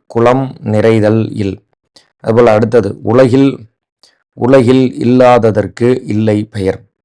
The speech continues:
உலகில் இல்லாததற்கு இல்லை பெயர். அதுபோல அடுத்தது, "புலித்தலையை நாய் மோத்தல் இல்", புலித்தலையை நாய் மோத்தல் இல். அதுபோல, "எளியாரை,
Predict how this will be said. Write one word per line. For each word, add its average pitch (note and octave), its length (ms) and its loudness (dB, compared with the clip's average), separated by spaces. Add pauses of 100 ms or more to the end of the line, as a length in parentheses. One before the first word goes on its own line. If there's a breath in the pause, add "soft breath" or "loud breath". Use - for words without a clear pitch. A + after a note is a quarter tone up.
(420)
உலகில் A#2 520 0
இல்லாததற்கு A2 960 -2
இல்லை A2+ 380 -2
பெயர். G2 380 -4 (640)
அதுபோல A#2 340 0
அடுத்தது, A2+ 580 2 (100)
"புலித்தலையை B2+ 920 2 (760)
நாய் B2 440 2
மோத்தல் A2+ 580 -2
இல்", G#2+ 300 -6 (380)
புலித்தலையை B2 840 0
நாய் A2 360 0
மோத்தல் G#2 640 -4
இல். F#2+ 300 -8 (840)
அதுபோல, A2+ 300 2
"எளியாரை, B2+ 800 4